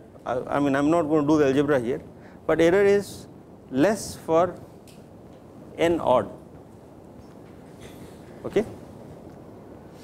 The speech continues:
So, now let us, uh, so is that clear? The idea is clear for all of you. Now,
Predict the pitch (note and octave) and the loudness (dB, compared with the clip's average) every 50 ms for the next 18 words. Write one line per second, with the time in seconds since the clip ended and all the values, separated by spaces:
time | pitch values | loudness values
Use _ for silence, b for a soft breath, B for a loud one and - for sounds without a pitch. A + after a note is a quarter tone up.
0 | B B B B B B B - - - - - - F3 D#3 E3+ E3+ E3+ F3 F3+ | B B B B B B B -18 -18 -20 -12 -4 0 2 2 4 4 4 2 2
1 | F3 - - - F3+ E3 D#3 D3+ D3 C#3 - - - - - F#3 F#3 G3 F#3+ A3+ | 0 -2 -4 0 2 4 4 4 2 0 -2 -8 -16 -4 0 2 4 4 4 2
2 | G#3+ - G3 G#3 A3 G#3+ G#3+ - - F#3+ F3+ F#3 F#3+ A3+ A3 F3+ - G3 F#3+ F#3+ | 0 0 2 2 2 2 0 0 2 4 4 4 4 4 2 2 0 0 0 0
3 | F#3 - F#3 F3+ E3+ E3 E3 E3 D#3 - G3 G3+ - - - - - - - - | 2 0 0 2 2 2 2 2 0 -4 -8 -14 -14 -16 -20 -20 -20 -20 -20 -20
4 | - - - - - - - - - - - - - - - - - - - - | -20 -20 -20 -20 -20 -20 -20 -20 -20 -20 -20 -20 -20 -20 -20 -20 -20 -20 -20 -6
5 | - D#3+ E3+ E3+ F3 E3+ D#3+ D#3 - | 0 2 4 4 4 2 0 -2 -6